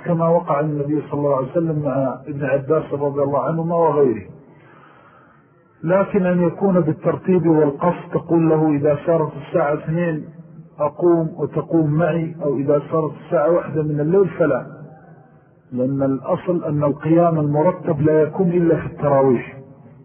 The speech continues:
وقيام رمضان خاصة، وأما بقية السنة فإنه، فإنها عبادة خفية قصد منها الإخلاص وإرادة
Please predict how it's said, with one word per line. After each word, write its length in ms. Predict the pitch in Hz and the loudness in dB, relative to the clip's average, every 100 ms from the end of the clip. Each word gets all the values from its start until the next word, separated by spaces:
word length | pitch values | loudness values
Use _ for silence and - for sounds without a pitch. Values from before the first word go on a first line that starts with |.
| - | -16
وقيام 440 | 123 143 151 151 143 | -6 0 2 4 2
رمضان 460 | 143 143 160 156 | 2 2 2 0
خاصة، 540 | - 147 131 - - - - - - - _ - | 0 0 0 -4 -14 -16 -20 -20 -20 -20 _ -10
وأما 360 | 175 165 156 151 | -4 0 2 2
بقية 440 | 143 - 170 151 151 | 0 0 2 0 -2
السنة 380 | - - 170 165 | -6 0 0 0
فإنه، 760 | 151 151 156 156 151 175 175 - - - | -2 -2 0 0 2 0 -2 -10 -20 -6
فإنها 400 | 165 160 156 147 | -4 0 0 2
عبادة 800 | 143 135 135 170 165 147 147 156 | 0 0 2 4 4 2 0 -2
خفية 680 | 135 - 143 185 160 127 - - - | -4 -4 -4 -2 0 0 -2 -10 -6
قصد 320 | 160 - 156 | -4 -2 0
منها 300 | 151 175 151 | 0 0 -2
الإخلاص 540 | 151 107 110 151 147 - - - - - - - - - | -4 -6 -4 0 0 0 -8 -20 -20 -20 -20 -20 -18 -6
وإرادة 440 | 127 147 160 151 | 0 2 2 0